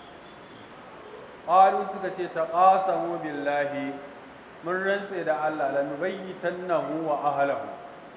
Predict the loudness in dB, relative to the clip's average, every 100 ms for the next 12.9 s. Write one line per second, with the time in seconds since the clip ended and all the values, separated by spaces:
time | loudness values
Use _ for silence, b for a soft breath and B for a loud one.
0 | -14 -6 -4 -2 4 6 6 4 2 -2
1 | -2 -4 -4 0 2 4 2 0 -6 -12
2 | -16 -18 -10 -6 -4 -4 -6 -4 -4 -2
3 | 0 0 -2 -4 -10 -8 -8 -8 -6 -2
4 | 0 0 -2 -4 -4 -4 -10 -12 -14 -16
5 | -16 -18 -18 -20 -12 -8 -6 -8 -10 -10
6 | -6 -6 -6 -10 -12 -10 -12 -12 -16 -18
7 | -18 -18 -8 -6 -6 -8 -8 -6 -4 -4
8 | -6 -12 -16 -14 -12 -8 -8 -8 -10 -10
9 | -10 -12 -8 -10 -10 -14 -18 -18 -18 -14
10 | -2 2 2 2 0 0 0 -2 -4 -4
11 | -8 -10 -10 -10 -12 -10 -8 -8 -10 -12
12 | -6 -2 0 2 2 2 2 2 2